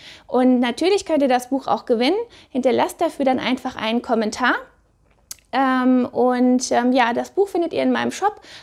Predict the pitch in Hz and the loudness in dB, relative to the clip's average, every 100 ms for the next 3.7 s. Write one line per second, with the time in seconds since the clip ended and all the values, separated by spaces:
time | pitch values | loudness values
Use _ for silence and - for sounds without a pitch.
0 | - 254 262 233 - 240 233 - 320 381 | -4 0 2 2 0 -2 -2 -2 0 0
1 | 349 277 - 240 240 262 277 - 247 - | 0 -2 -2 0 2 0 -2 -4 -4 -2
2 | 254 - 262 262 254 240 233 240 254 247 | -2 -2 -4 -4 -4 -4 -4 -4 -2 2
3 | 240 349 349 240 - 202 | 2 0 -4 -2 -2 -4